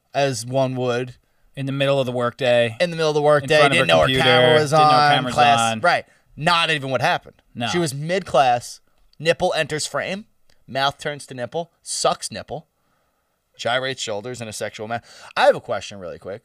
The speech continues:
Speaker 2: Mm-hmm.
Speaker 1: What does gyrate mean, really? 'Cause it's not, gy-, is gyrate, like, that's shimmy.
Speaker 2: Oh.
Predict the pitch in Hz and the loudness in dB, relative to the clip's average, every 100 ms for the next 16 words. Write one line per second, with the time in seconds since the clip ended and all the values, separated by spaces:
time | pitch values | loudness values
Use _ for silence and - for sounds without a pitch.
0 | - 120 143 240 330 123 107 110 101 120 | -18 -8 -2 -2 -4 -8 -8 -6 -4 -4
1 | 135 165 202 - _ _ _ _ _ _ | -4 -6 -12 -18 _ _ _ _ _ _
2 | 110 139 151 147 139 135 117 - _ 76 | -14 -10 -8 -6 -6 -8 -10 -14 _ -16
3 | 107 123 76 60 _ _ _ _ _ _ | -12 -12 -14 -18 _ _ _ _ _ _
4 | _ _ _ - 151 185 - 180 220 190 | _ _ _ -8 -4 -4 -2 2 2 0
5 | 180 - 156 120 175 214 262 214 185 139 | -6 -8 -8 0 2 4 4 4 2 0
6 | - _ _ _ _ _ _ _ _ _ | -6 _ _ _ _ _ _ _ _ _
7 | _ _ _ _ _ _ _ 147 208 - | _ _ _ _ _ _ _ -2 0 -2
8 | - 240 202 - _ _ _ _ 120 120 | -2 0 -2 -6 _ _ _ _ -10 -4
9 | 131 127 113 | -2 -2 -4